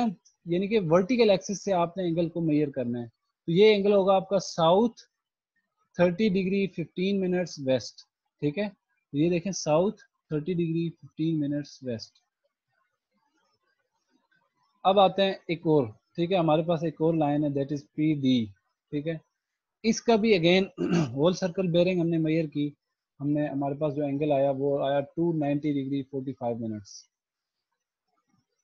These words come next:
अब <clears throat> हमें पता है कि जो fourth quadrant में जब बात चली जाए तो total angle कितना है, थ्री सिक्सटी।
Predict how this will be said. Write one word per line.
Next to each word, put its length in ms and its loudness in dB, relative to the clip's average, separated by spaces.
अब 260 2
<clears throat> 340 2
हमें 200 0
पता 340 4
है 160 2
कि 100 -2
जो 140 2
fourth 380 2
quadrant 320 2
में 100 -2
जब 120 -2
बात 280 2
चली 160 -2
जाए 180 0
तो 160 -8
total 600 -4
angle 280 -2
कितना 240 -8
है, 60 -4
थ्री 200 -8
सिक्सटी। 440 -12